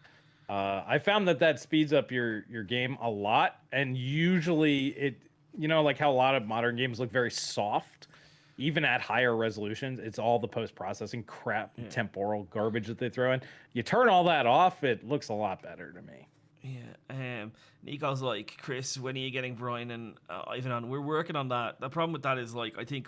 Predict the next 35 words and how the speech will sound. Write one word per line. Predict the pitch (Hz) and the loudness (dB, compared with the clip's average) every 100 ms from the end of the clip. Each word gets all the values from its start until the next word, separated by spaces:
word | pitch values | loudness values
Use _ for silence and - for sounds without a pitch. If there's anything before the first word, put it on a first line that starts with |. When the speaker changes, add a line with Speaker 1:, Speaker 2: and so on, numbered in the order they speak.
| - | -4
Speaker 2:
Ivan | 139 151 160 147 | -2 -2 -2 -4
lives | 139 123 | -6 -6
in | |
the | 117 | -8
past, | - 135 123 127 - - | -8 -6 -4 -4 -6 -14
Chris | - 135 135 | -10 -10 -8
lives | 127 120 | -8 -8
in | 117 | -12
the | 107 | -12
present, | 131 123 117 123 - 123 | -8 -8 -8 -12 -10 -6
I | 131 | -4
live | 123 113 | -4 -8
in | 113 | -10
the | - | -10
future, | 120 117 113 117 | -8 -8 -6 -8
and | 117 | -6
Brian | 123 120 | -6 -6
lives | 117 110 | -8 -8
in | 117 | -10
the | |
mega | 113 113 113 | -10 -10 -12
future. | - 101 104 101 - - - - - | -12 -12 -12 -12 -14 -20 -20 -18 -12
That's | 139 139 | -10 -6
the | |
problem | 139 139 139 135 | 0 0 0 0
with, | 131 127 | 2 4
uh, | 131 - - - - - 220 135 - - | 4 2 -10 -16 -6 4 4 4 -2 -16
<laughs> | - - | -18 -10
with | - 135 | -6 -4
getting | 139 131 123 | -2 -2 0
that | 123 120 - | 0 0 -2
to | 120 | -4
happen | 135 127 - 113 | -2 -2 -2 -6
is, | 107 107 | -6 -6
like, | 110 101 101 | -6 -6 -6